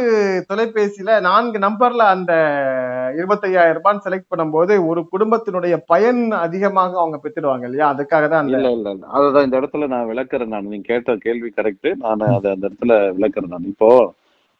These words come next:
Speaker 2: நீங்க ஒரு பத்தாயிரம் ரூபாய் வந்து உங்க ஃபேமிலியோட மொத்த செலவையும் நீங்க இணைஞ்சிட்டீங்க,
Speaker 1: சரி.
Speaker 2: கரெக்டா?
Speaker 1: ம்.
Speaker 2: உங்க பையனோ பொண்ணோ ஒரு ஆயிரம் ரூபாய் செலவு பண்றாங்க.
Speaker 1: ம்.
Speaker 2: நல்லா புரிஞ்சுக்கோங்க. ஃபேமிலி பேக் ஸ்பெஷல் எடிஷன் for கம்ப்ளீட்னு சொல்லி நீங்க இந்த, இந்த திட்டத்துல இணைஞ்சிட்டீங்க.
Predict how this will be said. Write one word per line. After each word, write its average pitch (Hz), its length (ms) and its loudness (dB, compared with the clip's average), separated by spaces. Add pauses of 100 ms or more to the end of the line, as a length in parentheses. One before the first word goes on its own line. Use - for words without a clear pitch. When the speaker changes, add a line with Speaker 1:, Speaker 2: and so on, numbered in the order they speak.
(160)
Speaker 2:
நீங்க 131 260 8
ஒரு 120 180 6
பத்தாயிரம் 127 440 6
ரூபாய் 127 480 4
வந்து 113 320 -8
உங்க 117 280 -8
ஃபேமிலியோட 127 680 -2
மொத்த 113 360 -6
செலவையும் 117 440 -4
நீங்க 120 220 -4
இணைஞ்சிட்டீங்க, 120 520 -4 (200)
Speaker 1:
சரி. 127 260 2
Speaker 2:
கரெக்டா? 123 140 6 (220)
Speaker 1:
ம். 131 240 0 (480)
Speaker 2:
உங்க 147 320 2 (120)
பையனோ 180 500 4
பொண்ணோ 143 540 2
ஒரு 139 180 2
ஆயிரம் 143 260 6
ரூபாய் 143 160 -2
செலவு 135 300 -4
பண்றாங்க. 101 460 -12 (100)
Speaker 1:
ம். 135 260 2 (1300)
Speaker 2:
நல்லா 131 340 -6
புரிஞ்சுக்கோங்க. 127 600 -4
ஃபேமிலி 175 460 2
பேக் 143 380 0
ஸ்பெஷல் 135 360 -2
எடிஷன் 139 400 -4
for 131 220 0
கம்ப்ளீட்னு 135 520 -4
சொல்லி 127 300 -2
நீங்க 147 240 -2
இந்த, 123 300 -2
இந்த 120 240 -4
திட்டத்துல 147 320 2
இணைஞ்சிட்டீங்க. 131 600 0